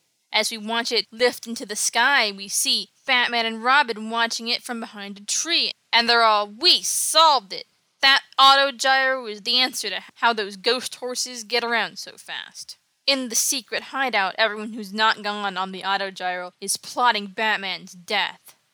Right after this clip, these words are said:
Two of them are making plans for the rodeo when the third one looks up and he goes, "Look!" They all look at the door and it's Batman and Robin bursting through. Batman's all, "Hi, guy who's been letting me stay at his house.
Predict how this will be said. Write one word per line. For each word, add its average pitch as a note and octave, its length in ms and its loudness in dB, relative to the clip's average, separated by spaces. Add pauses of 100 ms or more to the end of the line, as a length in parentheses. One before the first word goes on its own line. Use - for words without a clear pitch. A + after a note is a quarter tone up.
(100)
Two C#4 220 -4
of A3+ 120 -6
them G3+ 160 -2
are F3+ 80 -10
making G3+ 380 -4
plans A3 420 -4
for G#3+ 120 -12
the G3 100 -16
rodeo G3 640 -6
when G3+ 240 -10 (220)
the G#3+ 100 -6
third B3 360 4
one F#3 380 -2
looks A3+ 340 -2
up D4 220 4
and G#3 80 -8
he G#3 60 -4
goes, G#3 480 -2
"Look!" F#4 560 4 (380)
They C4+ 100 4
all B3 120 8
look C#4 200 0
at C4 100 -4
the B3 80 0
door C#4 280 6
and C4 80 4
it's G#3+ 140 -8
Batman C4 520 0
and B3 180 -8
Robin A#3+ 460 0
bursting C4 580 -2
through. C4+ 720 -8 (160)
Batman's A3 500 4
all, G3+ 360 2
"Hi, D4 840 2 (100)
guy G#3 300 4
who's G#3+ 200 -10
been G3+ 200 -8
letting G#3 260 0
me G3 120 -10
stay G3+ 300 -6
at F#3+ 80 -4
his F#3 200 -12
house. G#3+ 460 -2